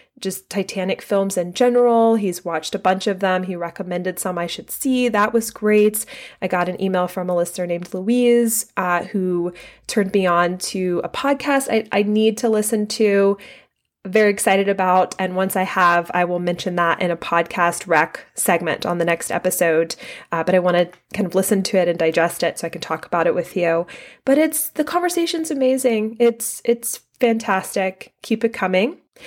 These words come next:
So I will see you in one week for the next full regular episode, and that is going to be on Helen Churchill Candy, really incredible passenger survivor.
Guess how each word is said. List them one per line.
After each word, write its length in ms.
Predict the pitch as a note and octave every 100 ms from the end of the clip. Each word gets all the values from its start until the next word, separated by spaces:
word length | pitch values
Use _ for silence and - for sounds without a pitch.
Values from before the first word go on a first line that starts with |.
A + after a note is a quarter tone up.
| - -
So 180 | - -
I 140 | A#3 A#3+
will 140 | C#4
see 200 | C#4 A#3
you 360 | A3+ A3 A3 A3
in 240 | G3+ G3
one 200 | F3+ A#3
week 360 | G3 A3 - -
for 400 | - G3 F#3 F#3
the 100 | F#3+
next 580 | F3+ F3 - - -
full 440 | - - G3 F#3+ F3
regular 440 | E3 F3+ A#3+ C4 -
episode, 500 | C#4+ - D#4+ F4+ -
and 220 | A3 G#3
that 180 | G#3+ A3+
is 120 | A3+
going 240 | A3 G#3+
to 60 | G#3
be 280 | G3 F#3+ F#3+ F#3+
on 380 | F3+ F3+ F3+
Helen 540 | F3 - G3 F#3+ F#3+ F#3+
Churchill 440 | - F#3 - F#3
Candy, 680 | - - F3 F3 A#3 C4+ D#4+ - - -
really 320 | G3+ A3 B3 A#3+
incredible 880 | G#3+ G#3 F#3+ F#3+ F#3+ F#3+ F#3 F#3 -
passenger 640 | - F3 - F#3 F#3 F3
survivor. 800 | F3 F#3 F3+ E3+ F3 F3+ F3+